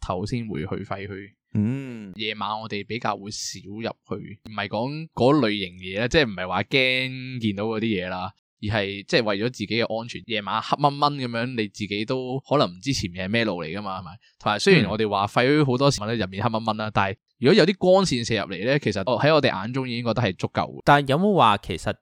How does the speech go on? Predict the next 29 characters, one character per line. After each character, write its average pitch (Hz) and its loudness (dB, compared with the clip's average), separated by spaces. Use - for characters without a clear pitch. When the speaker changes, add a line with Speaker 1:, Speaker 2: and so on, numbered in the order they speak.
Speaker 3:
朝 160 -4
早， 85 -4
即 - -8
係 113 2
可 - -4
能 101 -4
係 82 -8
清 107 -6
晨 - -6
啊， 82 -6
或 82 -6
者 85 -8
係 85 -8
即 120 -8
係 90 -2
可 92 -6
能 90 -4
黃 95 -10
昏 117 -2
嘅 87 -4
時 - -12
候， 78 -8
嗰 101 -2
啲 104 -6
光 95 0
線 90 -8
射 - -12
入 85 -6
嚟， 71 -12